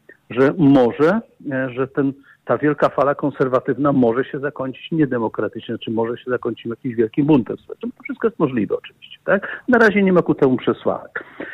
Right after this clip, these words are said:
Ale to się stanie wtedy, kiedy za tymi nowymi ludźmi stanie ogromna część społeczeństwa wyposażona w porządną kompetencję obywatelską. Ale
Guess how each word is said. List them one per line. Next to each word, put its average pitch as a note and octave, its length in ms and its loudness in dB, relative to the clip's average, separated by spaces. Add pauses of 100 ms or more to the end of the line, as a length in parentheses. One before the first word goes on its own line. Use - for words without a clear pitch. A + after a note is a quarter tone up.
(240)
Ale B2+ 420 4 (400)
to D3 100 2
się D#3 240 -2
stanie C#3+ 280 -2
wtedy, - 540 -2 (380)
kiedy B2 540 0 (300)
za A#2 100 2
tymi F#3 360 2
nowymi B2+ 600 4
ludźmi G#2+ 460 0 (120)
stanie B2 400 0 (760)
ogromna C#3+ 600 2
część D3 360 -4
społeczeństwa B2+ 640 0
wyposażona C3+ 680 0 (320)
w - 40 -16
porządną C3 460 4
kompetencję A2 640 -2
obywatelską. G2 720 -6 (220)
Ale C#3+ 180 4